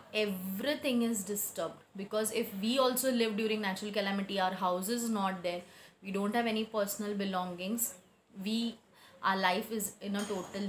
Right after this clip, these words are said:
mess. It takes several days for life to get back to normal.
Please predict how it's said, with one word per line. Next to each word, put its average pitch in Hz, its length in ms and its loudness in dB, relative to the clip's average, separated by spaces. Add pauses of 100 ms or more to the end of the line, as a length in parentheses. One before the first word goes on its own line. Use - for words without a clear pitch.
mess. - 400 -6 (480)
It 220 200 -4
takes 277 280 2
several 240 640 2
days 233 260 4
for 233 200 0
life 202 420 0
to 226 80 -6
get 190 320 -2
back 175 280 2
to 208 100 -6
normal. 151 420 -8